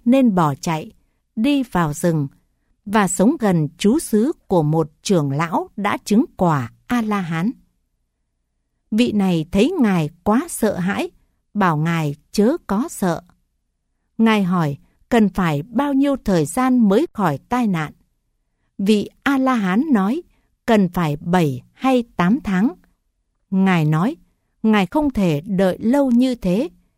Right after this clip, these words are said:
nên xin xuất gia. Vị trưởng lão cho phép Ngài được xuất gia. Ngài xuất gia, học đạo, khởi lòng tin,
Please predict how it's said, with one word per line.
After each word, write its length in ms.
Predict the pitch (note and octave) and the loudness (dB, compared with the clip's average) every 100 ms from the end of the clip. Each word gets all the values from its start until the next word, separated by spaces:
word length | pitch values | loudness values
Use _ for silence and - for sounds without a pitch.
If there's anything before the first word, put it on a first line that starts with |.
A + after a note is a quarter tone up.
| _ - | _ 0
nên 240 | B3+ C4 | 2 2
xin 320 | A#3 C4 A#3+ | 0 0 0
xuất 300 | A3+ - E4+ | 0 -2 -4
gia. 360 | - A3 G#3+ G3+ _ _ _ _ _ _ _ _ _ _ _ _ _ - | -4 -4 -4 -8 _ _ _ _ _ _ _ _ _ _ _ _ _ -2
Vị 220 | A#3 A3+ - | -2 -2 0
trưởng 240 | G#3 D#3 | 0 0
lão 320 | D3+ E3+ E4+ - - | 0 0 -2 -6 -2
cho 160 | C4+ | -2
phép 260 | C#4 F4+ A#3+ | 0 -2 0
Ngài 340 | F#3+ E3+ D3 - | 0 0 -4 -4
được 320 | F3+ F#3 C#3+ | -2 0 -2
xuất 280 | - D#4 E4+ | -6 -6 -6
gia. 360 | - A#3 A3 G#3+ _ _ _ _ _ _ _ _ _ | -6 -4 -4 -6 _ _ _ _ _ _ _ _ _
Ngài 320 | A3 G#3 F#3 | 0 2 0
xuất 260 | E3+ D#4+ F4+ | -2 -2 -2
gia, 400 | - C#4+ C#4 C4 - _ | -2 0 0 -2 -6 _
học 380 | _ G3 F3 - | _ -2 -2 -2
đạo, 340 | F3+ E3+ - - _ _ | -2 0 -2 -10 _ _
khởi 400 | _ A3 F#3+ C#3+ | _ 0 2 0
lòng 360 | D3 F3 D#3+ D3 - | -2 -2 -2 -6 -4
tin, 280 | C#4 C4+ | 0 0